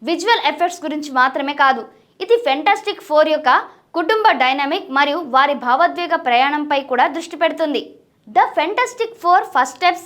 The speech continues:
సినిమాను మార్ట్ షక్మాన్ దర్శకత్వం వహిస్తున్నాడు. ఇతను వాండా విజన్ సిరీస్తో ఎంసీయూలో గొప్ప విజయాన్ని సాధించాడు.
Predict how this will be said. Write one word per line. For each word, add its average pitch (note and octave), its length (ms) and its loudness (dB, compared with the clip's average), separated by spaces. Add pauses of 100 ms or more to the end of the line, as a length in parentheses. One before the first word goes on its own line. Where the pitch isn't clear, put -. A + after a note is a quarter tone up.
సినిమాను C#4 380 0 (560)
మార్ట్ - 300 2
షక్మాన్ F4 480 0
దర్శకత్వం D#4+ 540 -2
వహిస్తున్నాడు. D4+ 540 0 (460)
ఇతను G4+ 260 2 (460)
వాండా A4 320 6 (100)
విజన్ F#4+ 340 -4
సిరీస్తో D#4+ 420 0 (220)
ఎంసీయూలో E4 480 0 (220)
గొప్ప B3+ 180 2 (120)
విజయాన్ని E4 400 -2
సాధించాడు. D#4+ 520 2